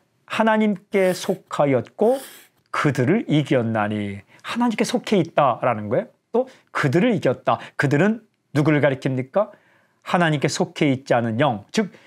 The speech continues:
예수를 시인하지 않는 영, 즉 적그리스도의 영을 가리킵니다. 주님 반대편에 서 있는 영을 가리키는 거죠. 누-, 누가 이겼다는 겁니까?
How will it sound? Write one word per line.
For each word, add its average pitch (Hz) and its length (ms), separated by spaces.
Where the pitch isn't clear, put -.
예수를 151 420
시인하지 143 540
않는 113 280
영, 143 220
즉 - 220
적그리스도의 160 540
영을 131 240
가리킵니다. 117 520
주님 135 440
반대편에 185 600
서 170 160
있는 160 380
영을 123 260
가리키는 113 360
거죠. 113 140
누-, 160 180
누가 208 260
이겼다는 240 440
겁니까? 139 500